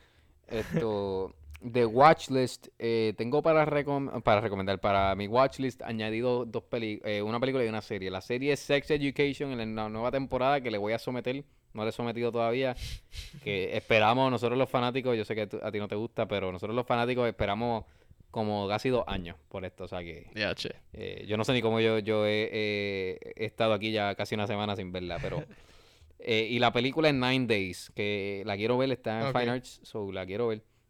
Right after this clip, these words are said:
Speaker 1: Es con Winston Duke, tiene a Bill Skarsgård, tiene a... a, a
Speaker 2: Y
Speaker 1: que hace de
Speaker 2: ya, ya.
Speaker 1: Wong, tiene a, a Sassy
Speaker 2: Ah,
Speaker 1: Rock, creo que
Speaker 2: sí,
Speaker 1: se llama.
Speaker 2: yo vi que está.
Speaker 1: Tiene un, tiene un mega cast y se ve bien chévere, creo que es una indie. Así que esas son mis watchlist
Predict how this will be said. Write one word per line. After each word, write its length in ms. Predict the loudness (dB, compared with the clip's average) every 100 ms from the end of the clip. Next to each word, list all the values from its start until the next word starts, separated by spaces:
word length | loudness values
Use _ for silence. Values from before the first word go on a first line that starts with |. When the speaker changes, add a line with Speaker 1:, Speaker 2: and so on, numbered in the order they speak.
| _
Speaker 1:
Es 180 | -6 -2
con 300 | 0 0 0
Winston 380 | -2 -4 -6 -2
Duke, 260 | -2 -2
tiene 160 | -4 -4
a 60 |
Bill 160 | -2 -4
Skarsgård, 520 | -2 -2 0 0 -4
tiene 220 | -4 -6 -2
a... 360 | -2 -2 -4
a, 600 | -4 -4 -4 -2 -4 -4 -4
a 40 |
Speaker 2:
Y 140 | -4 -2
Speaker 1:
que 100 | -2
hace 100 | 0
de 60 |
Speaker 2:
ya, 80 | -2
ya. 60 | -2
Speaker 1:
Wong, 340 | -2 -2 -4 -10 _ _ _ _ _
tiene 500 | -8 -4 -4 -4 -4
a, 360 | -4 -4 -6 -8
a 40 |
Sassy 460 | -6 -6 -6 -6 -4
Speaker 2:
Ah, 40 |
Speaker 1:
Rock, 80 | -2
creo 120 | 0 0
que 40 |
Speaker 2:
sí, 220 | 0 -2 -4
Speaker 1:
se 60 |
llama. 200 | -4 -4
Speaker 2:
yo 80 | -8
vi 120 | -12
que 80 | -16
está. 200 | -20 -20 -20 -20 -20 -20 -12
Speaker 1:
Tiene 160 | -6 -4
un, 160 | -4
tiene 160 | -4 -4
un 80 | -2
mega 180 | 0
cast 340 | 0 -2 -4 -14
y 180 | -12 -10
se 140 | -10
ve 100 | -8
bien 160 | -8 -8
chévere, 300 | -8 -6 -8
creo 120 | -8
que 80 | -8
es 40 |
una 180 | -6 -6
indie. 320 | -8 -10 -12 -14 -16
Así 280 | -16 -12 -8
que 80 |
esas 120 | -8 -6
son 140 | -6
mis 120 | -4
watchlist 540 | -6 -8 -10 -16 -16